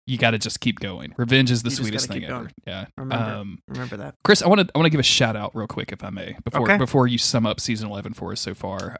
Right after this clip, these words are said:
Speaker 1: Uh,
Speaker 2: Yeah.
Speaker 1: I was recently on a podcast about the books of Supernatural. Uh, so I just wanna shout out Supernatural Books, a Winchester, the Winchesters in Print.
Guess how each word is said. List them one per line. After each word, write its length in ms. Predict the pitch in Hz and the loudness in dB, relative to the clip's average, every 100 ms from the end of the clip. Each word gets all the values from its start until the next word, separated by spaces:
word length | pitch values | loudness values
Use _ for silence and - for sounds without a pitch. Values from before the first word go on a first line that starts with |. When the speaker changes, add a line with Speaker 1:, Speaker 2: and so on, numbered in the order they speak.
| - | -6
Speaker 1:
Uh, 280 | 113 107 101 | -4 -2 0
Speaker 2:
Yeah. 160 | 175 156 - - - | 0 -2 -10 -12 -4
Speaker 1:
I 60 | |
was 140 | 170 170 | 0 2
recently 260 | 202 196 | 4 4
on 80 | 156 | 2
a 40 | |
podcast 760 | - 180 165 131 113 104 - - - | 2 0 2 0 0 -2 -6 -10 -4
about 240 | 127 127 - | 0 0 -2
the 80 | 113 | -8
books 640 | 110 107 143 - - - | -6 -2 -2 0 -2 -2
of 120 | 120 - | -6 -6
Supernatural. 680 | 117 95 95 - - - - - - _ _ _ _ | -6 -8 -8 -10 -10 -10 -14 -20 -20 _ _ _ _
Uh, 260 | 120 107 - | -4 -2 0
so 120 | - | 2
I 40 | 131 | 4
just 140 | 151 | 4
wanna 120 | 147 | 4
shout 220 | - 131 | 6 4
out 200 | 120 117 | 4 2
Supernatural 580 | - - 143 123 123 127 | 0 0 2 2 0 -2
Books, 560 | 113 113 - - - - _ _ _ _ _ | -4 -6 -6 -6 -8 -10 _ _ _ _ _
a 220 | 123 110 101 | -2 -2 -2
Winchester, 1200 | 101 117 131 - 127 - 143 127 120 117 117 - | -4 0 0 2 0 0 0 0 2 0 -4 -4
the 100 | - | -2
Winchesters 760 | 113 147 - 147 - 147 131 - - | 2 2 4 4 4 2 2 0 0
in 260 | 123 117 - | 2 2 -2
Print. 640 | - - - - - - | -8 -6 -6 -6 -8 -8